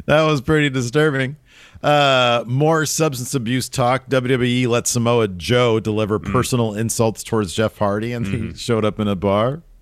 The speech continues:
Speaker 2: Yeah.
Speaker 1: You know. Uh, let's see here. Number two. This one honestly should be number one. Seth Rollins removes Rey Mysterio's eyeball.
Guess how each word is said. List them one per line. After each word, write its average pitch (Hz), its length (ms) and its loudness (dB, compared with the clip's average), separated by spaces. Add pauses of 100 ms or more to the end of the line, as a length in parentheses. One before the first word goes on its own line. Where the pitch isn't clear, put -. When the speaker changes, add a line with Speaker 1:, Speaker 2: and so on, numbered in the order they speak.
(340)
Speaker 2:
Yeah. 87 220 -6 (540)
Speaker 1:
You 117 180 0
know. 101 300 2 (340)
Uh, 135 480 4
let's 131 200 0
see 127 140 2
here. 120 140 2
Number 131 260 0
two. 147 540 2
This 208 260 2
one 131 320 -2
honestly 123 500 0
should 113 180 -4
be 104 100 0
number 98 320 -2
one. 92 300 -4
Seth 120 280 0
Rollins 104 440 0
removes 95 360 -2
Rey 101 140 0
Mysterio's 92 500 -4
eyeball. 71 500 -6